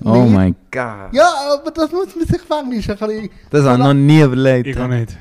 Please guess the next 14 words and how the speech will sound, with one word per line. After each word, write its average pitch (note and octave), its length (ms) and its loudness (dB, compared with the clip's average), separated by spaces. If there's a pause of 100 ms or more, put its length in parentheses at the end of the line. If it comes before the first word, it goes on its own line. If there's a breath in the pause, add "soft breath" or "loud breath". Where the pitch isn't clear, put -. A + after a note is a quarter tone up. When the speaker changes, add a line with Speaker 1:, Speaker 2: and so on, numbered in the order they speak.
(120)
Speaker 2:
Ja, C4+ 160 -4
aber C#4 180 -4
Speaker 3:
So B3 280 -8
geil. G2+ 360 -12 (720)
Speaker 2:
da, C#4 200 -2
das C#4+ 720 -8 (220)
beschleunigt, C4 800 -4
weil B3 280 -12
vor A#3+ 140 -6
allem C4 340 -6
bei, A3 220 -8 (260 soft breath)
bei A3+ 160 -6
Speaker 1:
Bro. B2 260 0
Speaker 2:
Entscheidungen, B3+ 840 -2